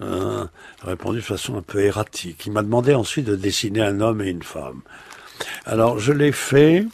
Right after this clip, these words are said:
en, avec beaucoup de détails. Beaucoup de détails sexuels, n'est-ce pas ? Vous voyez ?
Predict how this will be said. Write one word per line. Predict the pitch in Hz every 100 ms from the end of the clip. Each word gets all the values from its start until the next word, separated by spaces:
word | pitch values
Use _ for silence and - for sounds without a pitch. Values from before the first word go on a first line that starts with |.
| _ _ - - - - -
en, | 110 110 110
avec | 123 113 113
beaucoup | 143 147 165
de | 120
détails. | 92 90 - 76 73 78 - - - - _ - - - -
Beaucoup | 127 131
de | 127
détails | 110 104 139
sexuels, | 117 - - - - 92 80 69
n'est-ce | 69 73 -
pas ? | 113 131 147 131 85 90 80 - - - -
Vous | 95
voyez ? | 92 104 147